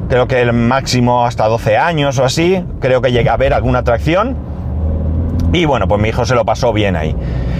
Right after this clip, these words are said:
Eh, al final, pues bien, un fin de semana, descanso, relax, dar vueltas, eh, mm, pues, comer como gorrinos, como si no hubiéramos comido nunca, porque pese a que la comida, pues, era floja,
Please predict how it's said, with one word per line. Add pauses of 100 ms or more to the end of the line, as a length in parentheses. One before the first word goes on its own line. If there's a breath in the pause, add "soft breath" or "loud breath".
(280 loud breath)
Eh,
al
final,
pues
bien,
un
fin
de
semana,
descanso,
relax,
dar
vueltas,
eh,
mm,
pues, (180)
comer
como
gorrinos,
como
si
no
hubiéramos
comido
nunca,
porque
pese
a
que
la
comida,
pues,
era
floja,